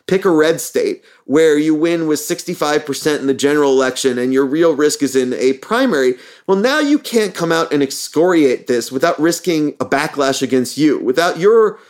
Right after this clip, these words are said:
base voter saying, "Well, wait a second. If Marjorie and Sean are saying this, you're the guy who's out there, Congressman. You're the one who doesn't get the danger here. You're the guy who doesn't understand how bad things are right now and how our values are under siege."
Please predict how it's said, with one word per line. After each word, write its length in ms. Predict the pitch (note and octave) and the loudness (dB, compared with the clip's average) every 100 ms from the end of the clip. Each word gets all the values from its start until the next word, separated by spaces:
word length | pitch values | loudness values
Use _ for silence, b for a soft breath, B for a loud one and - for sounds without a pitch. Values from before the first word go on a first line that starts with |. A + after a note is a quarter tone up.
| B - | B -2
base 260 | D#3+ G#3+ | -2 -2
voter 380 | C3+ D3+ D#3 D3+ | -2 0 2 2
saying, 320 | C3+ D3+ C3+ | 0 0 2
"Well, 100 | C3 | 2
wait 180 | D#3 C4+ | 2 2
a 40 | E4 | 0
second. 320 | C#3+ G2+ - b b b | -2 -4 -10 b b b
If 100 | C#3 | -4
Marjorie 640 | D#3+ A#3+ G4 C#4 A3+ F#3 C#3+ | 0 0 0 0 0 -2 -2
and 140 | C#3 | -4
Sean 340 | - A3+ C#4 | 0 0 2
are 60 | A#3 | 0
saying 380 | - B2 A#2+ A#2 | 0 -2 -2 -4
this, 320 | F#2+ - - B B | -8 -10 -18 B B
you're 280 | C#3+ G3 G4 | -4 0 2
the 120 | D#4+ | 2
guy 200 | - D#3 | 0 2
who's 160 | D#3 C3 | 2 2
out 220 | B2+ B2+ | -2 0
there, 160 | B2 A#2+ | 0 -2
Congressman. 480 | - C3 D3+ F3+ | -4 -4 -4 -4
You're 140 | F#3+ E4+ | -2 2
the 80 | F4+ | 2
one 120 | F3 | 2
who 120 | E3 | 2
doesn't 280 | D3 D3+ C#3+ | 0 0 -2
get 200 | C#3+ - | -2 -2
the 40 | |
danger 460 | B2+ A2+ C#3 C3 A#2 | -6 -4 -2 -2 -6
here. 240 | - E2 | -8 -12
You're 220 | B2 G3 | 0 0
the 80 | A#3+ | 2
guy 220 | G#3 E3+ | -4 -4
who 100 | F3 | -2
doesn't 220 | D#3+ D3 D3+ | 0 0 -2
understand 440 | C#3 - C#3+ C3+ | -4 -4 -2 -2
how 160 | B2+ B2 | -2 -4
bad 460 | G2 B2+ C3+ B2+ | -4 -4 -4 -2
things 260 | B2+ B2 B2 | -4 -2 0
are 160 | A#2+ | 2
right 200 | B2 A2+ | 2 0
now 240 | A#2 A#2 A2 B B | -2 -4 -6 B B
and 120 | C3+ | -2
how 160 | C#3 C#3 | -2 0
our 220 | D3+ F#3 | 0 2
values 460 | C#3+ C3+ D3+ C3 | 0 0 0 2
are 100 | C#3 | 0
under 220 | B2+ C#3 C3 | 0 0 -2
siege." 380 | - B2+ - | -4 -8 -10